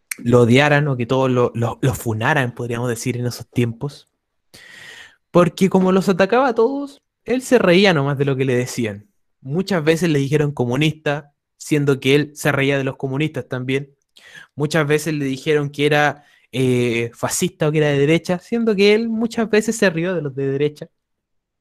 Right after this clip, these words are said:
También insultó el golpe de Estado, pero le decían que era o derechista o le decían que era comunista. Entonces, como que atacaba para todos lados y no le importaba nada. Lo dice en una de sus frases, em,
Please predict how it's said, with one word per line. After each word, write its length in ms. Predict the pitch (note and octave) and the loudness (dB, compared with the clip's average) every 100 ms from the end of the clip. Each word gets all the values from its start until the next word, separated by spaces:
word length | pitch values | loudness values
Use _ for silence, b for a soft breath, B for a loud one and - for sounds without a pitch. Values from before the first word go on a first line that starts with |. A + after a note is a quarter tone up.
| _ _ _ - B B _ _ | _ _ _ -20 B B _ _
También 320 | D#3 D3 D#3 | 2 4 4
insultó 360 | D#3 D3+ D3 D3+ | 4 2 2 2
el 100 | C#3 | 4
golpe 260 | C3+ - A#2+ | 2 0 -4
de 40 | |
Estado, 600 | A#2 - F#3 E3 E3 - _ _ | -4 2 4 6 2 -2 _ _
pero 180 | A#2 G#2 | -2 -2
le 100 | G#2 | -2
decían 320 | G#2 G#2+ G#2 | -4 -6 -8
que 100 | A2+ | -6
era 240 | A#2+ B2+ _ - | -4 -4 _ -12
o 120 | G#2 | -10
derechista 580 | G#2 G2+ - C#3+ C#3+ C#3+ | -8 -10 -8 -8 -2 0
o 60 | C3 | 0
le 60 | |
decían 240 | A2+ A2+ A2+ | 0 -4 -4
que 100 | A2 | -4
era 100 | G2+ | -4
comunista. 400 | G#2 C3 D3 D#3 | -4 -4 -2 0
Entonces, 340 | F3+ F#3+ G#3 B B B B | 0 2 -2 B B B B
como 220 | F3 F3 | -2 0
que 80 | F3 | 2
atacaba 380 | E3+ F3+ G#3+ G#3 | 2 2 2 2
para 120 | F#3 | 0
todos 180 | G3 F#3+ | 0 0
lados 260 | F#3 F#3+ | 2 0
y 20 | |
no 100 | F#3 | 0
le 80 | F3 | -2
importaba 580 | D#3+ D3+ C3+ B2 A2 G#2+ | -2 -4 -6 -6 -6 -6
nada. 260 | G2+ E2+ - B _ _ - | -6 -8 -14 B _ _ -12
Lo 180 | B2 C3 | -6 -2
dice 360 | D#3 D#3 F3 | -2 0 0
en 80 | D#3+ | 2
una 180 | D#3+ D#3 | 2 0
de 80 | D3+ | -2
sus 160 | C#3+ | -4
frases, 560 | - D#3 - E3+ - - b b b b _ | 0 0 0 -4 -6 -16 b b b b _
em, 680 | C#3 D3 C#3 C3+ C3+ B2+ | 0 2 2 0 -4 -6